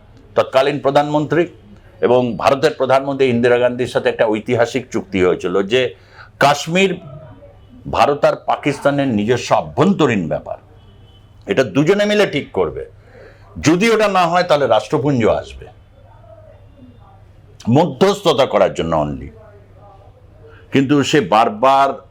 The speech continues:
পাকিস্তান চেয়েছে নানা কিছু ঘটিয়ে আন্তর্জাতিক সহানুভূতি তৈরি করার জন্য। আর ভারতের নাচর মনোভাব ছিল কংগ্রেস সরকারের সময়ও, বিজেপি সরকারের সময়, বা যখন ভারতবর্ষে মিলিজুলি সরকার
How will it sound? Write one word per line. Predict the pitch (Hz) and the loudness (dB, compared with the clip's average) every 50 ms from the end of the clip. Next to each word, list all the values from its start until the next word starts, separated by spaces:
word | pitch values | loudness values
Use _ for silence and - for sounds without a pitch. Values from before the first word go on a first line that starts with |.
| - - - - - - - - | -20 -20 -20 -20 -20 -20 -10 -6
পাকিস্তান | 110 107 107 131 117 - - 123 123 120 104 | -4 -2 -2 -2 -2 0 0 0 0 0 -2
চেয়েছে | - 117 117 120 120 110 - - 135 139 147 143 - - - - - - - - | -2 0 0 0 0 -2 -2 0 2 2 0 0 -4 -10 -18 -20 -20 -20 -6 -2
নানা | 82 - 127 123 120 | 0 2 2 2 2
কিছু | - 123 120 - 120 | 0 -4 -4 -4 -2
ঘটিয়ে | 98 90 101 143 - 139 139 - - - | -2 0 -2 0 0 0 0 0 0 -2
আন্তর্জাতিক | 95 113 117 117 - 123 120 - - 131 127 - 156 143 - | -4 -4 -2 0 0 -2 0 0 -2 -2 -2 -2 -4 -6 -6
সহানুভূতি | - - 98 95 107 113 107 101 104 104 - 120 | -2 0 0 0 2 0 0 -2 -2 -4 -4 -6
তৈরি | 104 - 92 87 87 85 | -4 -2 -2 -2 -2 -2
করার | - 87 82 85 82 76 | -2 -2 -2 -2 -2 -4
জন্য। | 87 95 101 | -2 0 0
আর | 98 82 | 0 0
ভারতের | 82 82 95 107 135 143 131 - 165 170 139 120 | 0 0 2 2 2 2 2 0 0 -2 0 0
নাচর | 131 131 139 139 135 - 185 180 151 131 | 2 2 2 2 0 0 0 2 2 2
মনোভাব | 131 120 120 113 113 104 101 - - - | 2 2 0 2 2 4 2 2 0 -4
ছিল | 87 82 69 - - _ - - - - - - - - | -10 -10 -10 -12 -16 _ -20 -20 -20 -20 -20 -8 -2 0
কংগ্রেস | 90 107 123 135 135 131 | 2 4 4 4 2 2
সরকারের | - 131 131 127 - 135 131 131 139 139 123 | 2 0 0 0 2 2 2 4 2 2 0
সময়ও, | - - 131 135 139 143 147 156 156 - - - - - - - - - | 0 0 2 2 2 2 2 2 0 -4 -10 -20 -20 -20 -20 -20 -12 -6
বিজেপি | 143 90 113 123 135 135 | -2 0 2 2 2 2
সরকারের | 117 147 139 139 - 139 139 143 135 | 2 2 0 2 2 2 4 4 2
সময়, | - - 139 135 139 143 143 135 | 2 0 0 2 4 2 2 2
বা | 110 104 113 117 | 2 2 2 2
যখন | 95 113 104 95 131 131 101 | 2 0 0 0 0 -2 0
ভারতবর্ষে | 85 101 113 117 107 107 120 131 131 - 143 135 | 0 0 0 0 -2 0 0 0 0 0 0 -2
মিলিজুলি | 113 110 120 143 151 151 170 175 165 156 | 0 0 0 2 2 4 2 2 2 2
সরকার | 143 160 156 156 - 170 180 180 | 2 0 0 0 0 0 0 0